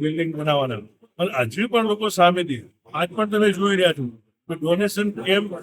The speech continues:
સાથે સાથે એક લાખ એકાવન હજારનો ચેક પણ એમને આપ્યો છે. એવું, એવું સમર્થ હોવાનું. વર્ષમાં ત્રણ કેમ્પ કર્યા છે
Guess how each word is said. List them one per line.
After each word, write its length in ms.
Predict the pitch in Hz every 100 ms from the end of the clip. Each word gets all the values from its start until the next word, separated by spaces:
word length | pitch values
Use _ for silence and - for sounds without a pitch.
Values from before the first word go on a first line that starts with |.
| 233
સાથે 360 | - - 151 247
સાથે 280 | 233 233 220
એક 240 | 214 214 214
લાખ 180 | 208
એકાવન 340 | 190 180 202 196
હજારનો 220 | 196 196
ચેક 280 | 185 180 180 185
પણ 140 | 202
એમને 220 | 180 170
આપ્યો 220 | 160 143 127
છે. 120 | 113 - - _ _
એવું, 220 | 147 196 208
એવું 220 | 202 202
સમર્થ 460 | - 170 202 175 147 -
હોવાનું. 460 | - 151 127 107 98 _ _ -
વર્ષમાં 580 | 131 127 139 - 196 196
ત્રણ 220 | 185 196
કેમ્પ 340 | 196 175 196 196
કર્યા 260 | 202 202 208
છે 220 | 196